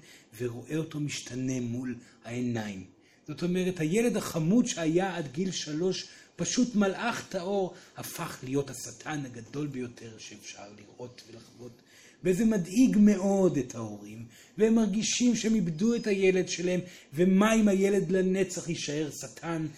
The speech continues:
ומה עליי לעשות בשביל להציל את הילד מהתכונה הנוראית הזאת. כאן סורן חשוב לו להגיד, בדבר ראשון,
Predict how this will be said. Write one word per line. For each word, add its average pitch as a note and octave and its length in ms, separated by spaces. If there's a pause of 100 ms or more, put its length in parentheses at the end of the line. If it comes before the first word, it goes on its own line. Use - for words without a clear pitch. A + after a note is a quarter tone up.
(240)
ומה F#3+ 400
עליי G3+ 260
לעשות G3+ 540
בשביל G3 500
להציל F#3+ 460
את F#3 120
הילד F#3+ 380
מהתכונה E3+ 600
הנוראית C#3+ 560
הזאת. A#2 300 (600)
כאן C4 220
סורן F#3+ 360
חשוב D#3+ 520
לו D#3+ 80
להגיד, C#3+ 500 (640)
בדבר C3+ 600
ראשון, F#3+ 460